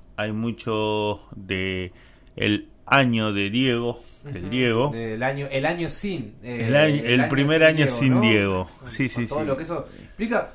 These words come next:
Speaker 2: porque es fotografiar
Speaker 1: Año uno
Speaker 2: algo
Speaker 1: después
Speaker 2: que
Speaker 1: de
Speaker 2: ya no
Speaker 1: Diego.
Speaker 2: está. Claro, es, y es, eh,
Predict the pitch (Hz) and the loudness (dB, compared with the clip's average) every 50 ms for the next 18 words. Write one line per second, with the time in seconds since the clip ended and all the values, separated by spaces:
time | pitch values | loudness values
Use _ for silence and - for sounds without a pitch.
0 | - - 156 156 147 143 143 143 143 139 135 139 160 165 - - - - - 160 | -16 -14 -12 -10 -10 -8 -8 -6 -6 -6 -6 -8 -10 -10 -12 -14 -18 -16 -14 -6
1 | 127 - 135 139 139 139 135 139 - 269 269 139 123 113 - - 156 156 147 139 | -2 2 2 4 4 6 6 8 8 8 8 8 6 4 4 6 6 6 6 6
2 | 127 127 131 131 123 113 107 107 120 226 - - - - - - - - - - | 6 6 6 6 6 6 4 4 2 2 0 -4 -8 -14 -20 -20 -20 -20 -12 -6
3 | 202 220 202 170 135 - - - - - - 170 190 208 185 160 147 170 214 226 | -4 -4 -2 -2 -4 -6 -8 -10 -20 -16 -12 -10 -8 -8 -8 -8 -6 -6 -6 -6
4 | - - - 143 139 127 120 120 117 113 | -6 -10 -8 -6 -6 -4 -4 -6 -8 -10